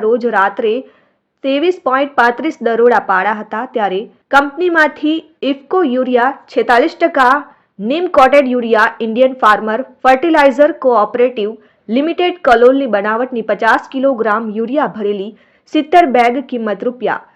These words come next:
વીસ પોઇન્ટ સાતસો બારનો જથ્થો કંપનીના સ્ટોરમાં ઔદ્યોગિક વપરાશમાં લેવા સારું, વાપરવા વગર રાખી ખાતરના જથ્થા સાથે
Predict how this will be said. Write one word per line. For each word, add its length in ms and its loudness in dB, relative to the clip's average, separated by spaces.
વીસ 260 0
પોઇન્ટ 340 0
સાતસો 380 0
બારનો 460 2
જથ્થો 360 -4
કંપનીના 540 -4
સ્ટોરમાં 520 -2
ઔદ્યોગિક 520 4
વપરાશમાં 680 2
લેવા 240 0
સારું, 340 -2
વાપરવા 540 0
વગર 420 -4
રાખી 400 -2
ખાતરના 480 -2
જથ્થા 400 -6
સાથે 320 -4